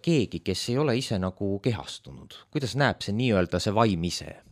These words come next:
Sellepärast, et minu mõttekäik viis nagu sinna, et see peab olema natukene sellist nagu,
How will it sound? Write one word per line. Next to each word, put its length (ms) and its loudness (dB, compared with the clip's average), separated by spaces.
Sellepärast, 580 4
et 80 0
minu 160 4
mõttekäik 540 6
viis 240 2
nagu 160 2
sinna, 480 8
et 480 2
see 160 6
peab 180 6
olema 300 6
natukene 480 2
sellist 420 2
nagu, 540 4